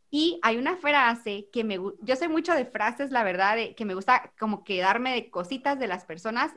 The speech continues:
y esta frase me gustó mucho, y es, "Lo que otro es, yo lo necesito". Y con esta frase quiero que entremos, Tefi, me gustaría mucho entrar a lo que dice la Biblia acerca de esto, a lo que dice Jesús,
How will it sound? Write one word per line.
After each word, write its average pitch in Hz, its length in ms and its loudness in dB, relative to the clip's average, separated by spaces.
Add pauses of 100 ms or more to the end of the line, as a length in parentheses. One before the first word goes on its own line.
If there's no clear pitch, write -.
y 220 120 -6
esta 233 180 -4
frase 233 240 -4
me 247 100 -4
gustó 190 240 -8
mucho, 214 300 -8
y 233 80 -4
es, 220 140 -6 (300)
"Lo 233 240 0
que 226 120 -4
otro 254 300 0
es, 494 340 -2 (160)
yo 220 200 -2
lo 214 100 -2
necesito". 226 540 -10 (720)
Y 294 460 0 (260)
con 208 240 -4
esta 320 240 0
frase 285 300 -2
quiero 262 220 -2
que 285 120 -4
entremos, 240 800 -2
Tefi, 240 240 -6
me 233 160 -6
gustaría 190 340 -8
mucho 226 220 -8
entrar 220 320 0
a 214 80 -4
lo 214 160 -4
que 226 100 -8
dice 214 220 -6
la 262 140 0
Biblia 214 400 -4
acerca 190 380 -6
de 175 100 -4
esto, 185 240 -12
a 165 40 -6
lo 180 180 -4
que 196 100 -6
dice 214 280 -6
Jesús, 247 580 -8